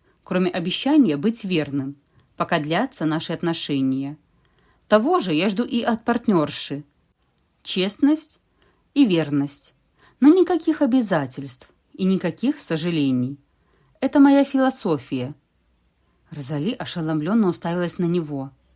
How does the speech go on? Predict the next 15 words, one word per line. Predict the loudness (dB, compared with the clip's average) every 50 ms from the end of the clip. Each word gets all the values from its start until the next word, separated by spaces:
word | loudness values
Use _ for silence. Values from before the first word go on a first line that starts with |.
| _ _ _ _ _ _ _ _ _ _ _ -18
«О | -14 -10
чём | -4 0 2 2 2
это | 2 2 0 -2
он? | -2 -2 -2 -2 -2 -4 -6 -8 _ _ _ _ _ _ _ _ _ _ _ _ -4
Он | 0 0 0 0
что, | 0 -4 -4 -4 -4 -4
хочет | -6 -6 -6 -6 -6 -6 -8 -8
завести | -6 -4 -4 -4 -4 -6 -6 -8
с | -6 -4 -2
ней | 0 0 0
роман? | 0 0 0 0 2 2 0 0 -4 _ _ _ _ _ _ _ _ _ _ _ _ _ _ -8
Роман | -4 -2 0 2 2 4 4 2 2
безо | 0 0 -2 -4 -4
всяких | -2 -2 -2 -2 -2 -6 -8 -8
обязательств?» | -8 -6 -6 -6 -4 -2 -2 -2 -2 -2 -4 -6 -6 -8 -14 -20